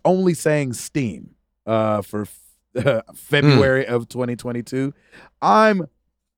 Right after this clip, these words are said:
Speaker 1: really hoping this is coming to the Switch. And the only reason is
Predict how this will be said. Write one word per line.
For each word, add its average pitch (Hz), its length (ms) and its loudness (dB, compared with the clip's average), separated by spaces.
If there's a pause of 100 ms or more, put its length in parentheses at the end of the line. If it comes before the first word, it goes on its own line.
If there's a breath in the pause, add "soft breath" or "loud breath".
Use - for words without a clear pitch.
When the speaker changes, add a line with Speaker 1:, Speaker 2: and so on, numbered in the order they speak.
(260)
Speaker 1:
really 165 560 4
hoping 131 520 0
this 131 200 -4
is 113 80 -12
coming 123 280 -8
to 123 80 -10
the 107 80 -6
Switch. 131 400 -8
And 156 80 -6
the 165 60 -6
only 226 200 -2
reason 180 260 -2
is 190 260 2